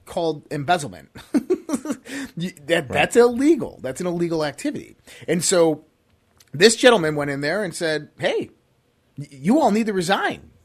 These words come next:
Speaker 1: You guys covered this
Speaker 2: Right.
Speaker 1: up and you did this. You're guilty of crimes. We're, we're handing this over to the district attorney." And, and that's it. And they all resigned.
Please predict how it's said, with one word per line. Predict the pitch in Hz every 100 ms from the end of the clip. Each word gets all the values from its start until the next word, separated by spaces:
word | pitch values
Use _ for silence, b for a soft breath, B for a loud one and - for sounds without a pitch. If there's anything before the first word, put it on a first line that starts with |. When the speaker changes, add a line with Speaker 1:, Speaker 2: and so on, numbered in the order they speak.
| _ 123
Speaker 1:
You | 208
guys | 311 160 -
covered | 226 170 135
this | 123 175
Speaker 2:
Right. |
Speaker 1:
up | 339 233
and | 131
you | 180 151
did | 143 -
this. | 139 147
You're | 277 269
guilty | 120 151 147 135
of | 117
crimes. | - 196 311 190 262 - b b b b b _
We're, | 175 202 156 -
we're | 170 196 185 247
handing | 240 220 185
this | 185 202
over | 196 185
to | 170
the | 160 151
district | 127 135 185 156
attorney." | 143 - 339 262 135 190 _ _ _ _ _ _ _ _ _ _ _ _ _
And, | 175 180 175
and | 180
that's | 180 349
it. | 415
And | 143
they | 135
all | 139
resigned. | 143 202 330 -